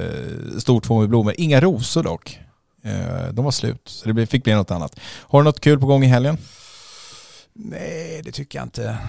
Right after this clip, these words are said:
Speaker 2: Jag, jag väntar på, ja, det, väntar på ännu ljusare tider. Det är ju det vi faktiskt, det går snabbt nu. Nu blir det ljusare, ljusare, ljusare och sådär. Och, och nej, jag har inga spännande saker. Jag ska ta det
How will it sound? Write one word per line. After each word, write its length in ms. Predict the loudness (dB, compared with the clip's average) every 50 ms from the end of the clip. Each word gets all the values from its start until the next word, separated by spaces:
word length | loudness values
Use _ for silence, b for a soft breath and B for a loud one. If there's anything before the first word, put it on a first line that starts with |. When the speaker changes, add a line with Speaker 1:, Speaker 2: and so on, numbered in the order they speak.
| -10 -8
Speaker 2:
Jag, 220 | -8 -8 -8 -6
jag 540 | -6 -6 -4 -4 -4 -6 -6 -6 -6 -8 -8 -8 -10 -10 -10 -10 -12 -12 -14 -14 -16 -14 -14 -14 -14 -14 _
väntar 600 | -14 -14 -12 -4 -2 -2 -2 -2 -2 -2 -4 -4
på, 280 | -2 -2 -2 -2 0 -2
ja, 140 | 0 -2 -2
det, 380 | -2 -2 -2 -2 -2 -4 -2 0
väntar 320 | 0 2 2 0 -2 -4
på 100 | -6 -6
ännu 280 | -6 -4 -4 -4 -4 -4
ljusare 340 | -2 -4 -4 -4 -6 -10 -10
tider. 280 | -10 -12 -12 -12 -10
Det 80 | -6 -6
är 20 |
ju 100 | -4 -4
det 120 | -4 -4 -4
vi 200 | -4 -4 -6 -8 B B B B B B B B B _ -20 _
faktiskt, 360 | -8 -8 -6 -6 -8 -10 -10
det 60 | -10
går 140 | -8 -4 -4
snabbt 340 | -2 -2 -4 -6 -8 -10 -10
nu. 120 | -8 -8
Nu 120 | -6 -4 -4
blir 140 | -4 -2
det 60 | -2 -2
ljusare, 340 | -2 -2 -2 -2 -2 -2
ljusare, 320 | -2 -2 -2 -2 -2 -2 -2
ljusare 380 | -2 -4 -4 -6 -6 -6 -6
och 140 | -6 -6 -8
sådär. 280 | -8 -8 -8 -10 -10 -12
Och, 160 | -12 -14 -14 -14 -16 -16
och 560 | -14 -12 -10 -10 -10 -10 -10 -12 -12 -14 -12
nej, 180 | -12 -10 -10 -8
jag 60 | -8
har 60 | -8
inga 240 | -8 -10 -10 -12 -14 -14 -16 _
spännande 460 | -16 -8 -6 -4 -4 -4 -6 -8 -8
saker. 240 | -10 -10 -12 -12 -12
Jag 80 | -14 -12
ska 120 | -12 -12
ta 140 | -12 -8 -8
det 120 | -8 -8